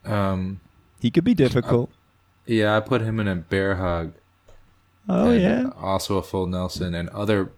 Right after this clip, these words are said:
Speaker 1: uh, holds that were reminiscent of a hug since he liked it so much. Um, and also I was very upset at him.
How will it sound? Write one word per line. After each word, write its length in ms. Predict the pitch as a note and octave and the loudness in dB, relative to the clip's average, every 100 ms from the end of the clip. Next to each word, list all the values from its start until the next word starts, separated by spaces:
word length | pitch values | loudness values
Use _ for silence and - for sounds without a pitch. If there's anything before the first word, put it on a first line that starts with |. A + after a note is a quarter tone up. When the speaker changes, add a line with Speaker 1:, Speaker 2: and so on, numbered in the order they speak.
| - | -8
Speaker 1:
uh, 140 | F#2 | -4
holds 520 | - - F#2 F2+ E2 - | -4 -2 -2 -2 -6 -6
that 180 | E2+ | -4
were 280 | E2+ F2 E2+ | -4 -4 -4
reminiscent 600 | E2+ E2+ E2+ E2 - E2 | -2 -2 -2 -6 -8 -8
of 180 | E2 D#2+ | -6 -4
a 80 | D#2 | -4
hug 380 | D#2+ D#2+ D#2 - _ _ | -4 -4 -4 -10 _ _
since 260 | - - D#2+ | -20 -16 -10
he 100 | E2+ | -8
liked 260 | D2+ D#2 | -6 -8
it 80 | - | -12
so 120 | - - | -14 -12
much. 400 | - - - - _ _ _ _ _ _ _ _ _ _ | -12 -14 -18 -20 _ _ _ _ _ _ _ _ _ _
Um, 420 | D#2+ D2+ D2 F2 - - - - - - | -12 -12 -12 -14 -12 -12 -12 -14 -16 -12
and 100 | F#2 | -6
also 380 | F2+ F2 - F2+ | -4 -4 -4 -4
I 120 | F#2 F2+ | -4 -4
was 180 | E2 | -4
very 220 | - E2+ E2 | -4 -4 -4
upset 320 | D#2+ - E2 | -6 -8 -8
at 140 | D#2+ | -8
him. 340 | D#2 D#2+ D#2+ | -8 -6 -8